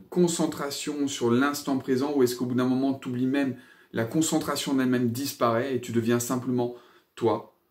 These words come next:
là, dans le moment présent, dans tout ce qui est présent. Et, euh, et quand t'arrives à ce point-là, putain, ça fait un bien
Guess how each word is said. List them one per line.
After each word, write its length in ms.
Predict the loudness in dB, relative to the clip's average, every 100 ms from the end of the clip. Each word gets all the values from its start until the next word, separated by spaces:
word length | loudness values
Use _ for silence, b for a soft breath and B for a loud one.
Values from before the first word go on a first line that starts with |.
| _
là, 420 | -2 -2 -2 -10 _ _
dans 320 | -2 2 2 4
le 140 | 4
moment 260 | 4 4 2
présent, 480 | 0 -2 -2 -6 -12
dans 240 | -4 -2 -2
tout 280 | -2 -2
ce 160 | -2 -2
qui 200 | -2 2
est 60 | 2
présent. 380 | 2 0 -2 -6 B B -4
Et, 240 | 2 4
euh, 340 | 4 4 2 -2 -4 -8 -10 b b b b b
et 100 | -6
quand 180 | -2 -2
t'arrives 260 | 0 0 0
à 60 |
ce 140 | -2 -4
point-là, 500 | 0 2 4 2 -2
putain, 180 | -10 -14
ça 140 | -12
fait 100 | -6
un 120 | -2 -2
bien 260 | -2 -6